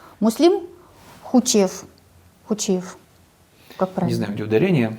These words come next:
Speaker 1: Да.
Speaker 2: Оказывается, на какое-то время Кадыров передоверил управление Чечнёй своему другому верному соратнику, и тот быстренько подписал указ о награждении Кадырова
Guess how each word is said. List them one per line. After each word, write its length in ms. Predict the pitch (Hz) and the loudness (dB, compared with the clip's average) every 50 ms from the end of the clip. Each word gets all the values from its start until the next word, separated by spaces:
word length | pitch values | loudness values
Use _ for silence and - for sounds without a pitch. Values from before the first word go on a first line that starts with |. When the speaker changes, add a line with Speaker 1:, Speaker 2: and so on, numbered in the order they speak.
| - - - - - - | -14 -20 -20 -20 -10 -6
Speaker 1:
Да. 260 | 208 190 185 180 170 | -4 -2 0 0 0
Speaker 2:
Оказывается, 600 | 175 190 - - 156 160 160 143 139 143 - 139 | 0 0 2 4 4 4 6 4 2 2 0 -4
на 100 | 135 127 | -4 -2
какое-то 380 | 147 143 - 180 165 - 143 | -2 0 2 2 4 4 4
время 440 | 127 135 185 208 214 180 147 131 120 | 2 2 4 4 4 4 4 2 2
Кадыров 400 | 104 - 127 139 165 160 139 - | 2 0 0 0 2 0 0 0
передоверил 560 | - 131 117 117 117 127 143 160 135 117 107 | 0 -2 -2 2 2 2 2 2 2 2 0
управление 480 | 101 101 - 123 127 127 123 117 113 110 | 0 0 0 0 2 2 2 2 0 -2
Чечнёй 520 | - - 120 - - 196 226 240 233 233 - - - | -6 -10 -8 -6 -2 0 0 0 0 -2 -8 -16 -20
своему 320 | - - - 123 120 120 117 | -12 -6 -4 -2 -2 -2 0
другому 380 | 123 151 156 151 131 117 117 | 0 2 4 4 4 2 2
верному 340 | 120 143 131 131 123 120 113 | 0 0 0 0 -2 -4 -2
соратнику, 520 | - 147 160 208 214 208 151 139 - 135 | 0 2 2 2 2 0 -2 -2 0 0
и 60 | 131 131 | 0 0
тот 360 | 131 240 254 269 262 269 - - - - - - _ _ _ _ _ - | 2 2 4 4 2 2 -4 -18 -20 -20 -20 -20 _ _ _ _ _ -4
быстренько 600 | 131 151 247 247 240 - 165 160 151 - 139 123 | 0 2 4 4 4 2 0 0 0 0 -2 -2
подписал 580 | - - 139 - - 160 - - 214 202 170 | -2 -6 -8 -6 -6 -4 0 2 4 4 4
указ 320 | 156 156 - 214 196 202 - | 2 2 2 2 2 2 0
о 80 | 151 147 | 0 0
награждении 640 | 160 160 160 165 165 170 170 180 226 208 180 156 143 | 2 2 4 4 4 4 4 0 -2 0 0 -2 -2
Кадырова 640 | 143 151 151 180 202 180 165 147 135 127 127 127 | -2 0 2 4 4 4 4 4 4 2 2 0